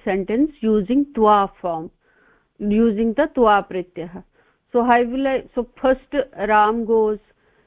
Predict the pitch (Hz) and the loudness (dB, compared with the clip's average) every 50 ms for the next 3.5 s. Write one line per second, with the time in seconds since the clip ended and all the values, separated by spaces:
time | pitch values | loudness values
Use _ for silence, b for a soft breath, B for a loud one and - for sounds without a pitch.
0 | _ - 190 185 233 247 269 277 262 240 220 214 214 214 214 233 226 226 202 220 | _ -10 -4 0 0 2 2 0 0 0 2 2 2 2 2 0 -2 -4 -4 -4
1 | 220 214 214 214 196 - _ _ - 226 214 202 - 220 220 208 202 196 202 - | -4 -4 -4 -4 -6 -8 _ _ -6 -6 -4 -2 -2 -4 -2 -2 -2 -4 -6 -8
2 | - 196 185 190 190 _ _ _ _ _ _ - - 190 233 262 285 302 302 302 | -10 -10 -10 -10 -12 _ _ _ _ _ _ -10 -2 0 2 2 2 2 0 0
3 | 254 208 196 196 202 208 226 285 339 | 0 0 0 2 2 0 0 -2 -4